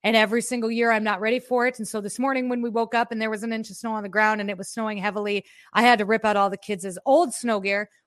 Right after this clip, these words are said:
which didn't fit. And then they were all like, "It doesn't fit." And I'm like, "Well, there's nothing I can do. Like, there's nothing open." And they were like, "Why didn't you think about this this weekend?" And I'm like, "Why didn't you get a job?" 'Cause they're ten and eight.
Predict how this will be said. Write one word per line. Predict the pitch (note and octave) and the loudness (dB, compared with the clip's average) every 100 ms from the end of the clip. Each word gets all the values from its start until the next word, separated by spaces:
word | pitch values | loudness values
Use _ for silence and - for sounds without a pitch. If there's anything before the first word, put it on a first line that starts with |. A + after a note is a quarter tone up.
| - | 0
which | B3 | 0
didn't | - G#3+ F#4 F4 | 2 2 2 2
fit. | - G#3+ G#3 - _ _ _ - | -2 -2 -2 -4 _ _ _ 0
And | A3+ | 2
then | B3+ | 4
they | C#4 C4 | 6 6
were | A#3+ | 6
all | A#3+ A3+ A3+ | 6 6 6
like, | G#3+ G#3 | 2 0
"It | F#3+ | 2
doesn't | A#3 A3 - | 2 2 0
fit." | C#4 A3 | 0 0
And | G3+ | -2
I'm | G3+ | 0
like, | G#3+ G#3 | 0 0
"Well, | A3+ | 2
there's | A#3 G#3 | 2 2
nothing | B3+ B3+ | 0 0
I | A#3+ | -4
can | A3+ | -4
do. | F#3+ E4+ G#3 | -2 0 0
Like, | F#3 F3+ | -2 -2
there's | F#3+ F3+ | -6 -4
nothing | G#3+ G#3+ G#3 | -4 -4 -4
open." | A3 A3 F3 E3+ - _ _ - | -4 -4 -6 -8 -14 _ _ -6
And | G3 | 2
they | G#3 | 4
were | |
like, | G#3+ G3 | 4 2
"Why | E3 F3+ | 0 0
didn't | G3+ G3+ | -2 -6
you | A3+ | -8
think | G3+ C4 | -4 -4
about | A#3+ B3+ B3+ | 0 -2 -2
this | C4+ | -6
this | - B3+ | -8 -8
weekend?" | E4 D#4+ F3 | -8 -6 -8
And | |
I'm | D#3 | -4
like, | G3+ A3 | -4 -4
"Why | D#3 D#3 | -4 0
didn't | A#3 B3 | 0 0
you | C#4+ G4 C#4 | 0 0 0
get | F#3 | -2
a | F#3 | 0
job?" | F#3+ C#4 D#4+ F3 | 2 2 2 -2
'Cause | - F3+ | -8 -10
they're | E3 F#3 | -8 -10
ten | - F3 | -8 -8
and | G3 | -4
eight. | C#4+ F4+ - | -4 -6 -12